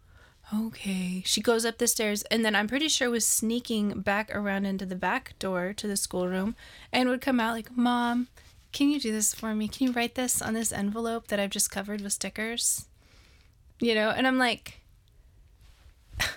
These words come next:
now it's just flat out disobedience.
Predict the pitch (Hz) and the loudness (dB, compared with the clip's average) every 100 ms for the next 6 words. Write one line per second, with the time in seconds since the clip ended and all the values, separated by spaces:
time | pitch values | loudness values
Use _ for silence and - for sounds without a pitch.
0 | - - - _ - 294 392 403 330 - | -12 -20 -20 _ 2 4 4 0 0 2
1 | 302 285 269 220 240 214 202 208 - - | 4 4 2 0 0 0 0 -2 -2 -6
2 | - - - | -2 0 0